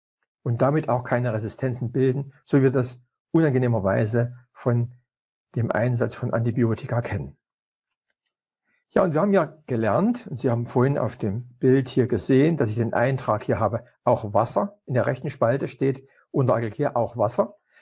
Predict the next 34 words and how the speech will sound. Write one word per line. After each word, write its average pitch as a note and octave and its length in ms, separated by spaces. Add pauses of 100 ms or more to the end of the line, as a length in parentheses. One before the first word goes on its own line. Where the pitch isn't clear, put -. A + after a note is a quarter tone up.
(140)
dass B2+ 200
wir C3+ 100
also B2+ 260
auch, D#3+ 300 (400)
wir B2 340 (400)
wenden C#3 360
das B2+ 160
nun C3+ 100
schon B2+ 380 (360)
über G3 400
zwölf, D#3 280
dreizehn A#2 340
Monate, C3+ 400
ja, E3+ 140
dreizehn C#3+ 340
Monate C#3 400 (240)
ein. C3+ 400 (300)
Und A#2+ 160
wir A#2+ 80
empfehlen C#3+ 500
Ihnen D#3+ 200
das D3+ 180
auch, D3+ 360 (460)
dass C3+ 240
Sie C3+ 240
auch G#2+ 180
Wasser C3 300
markieren D#3 520
können. G#3 360 (300)
Das A#2+ 160
Wasser B2+ 200
kann B2 200
getrunken F3+ 420
werden. D#3 360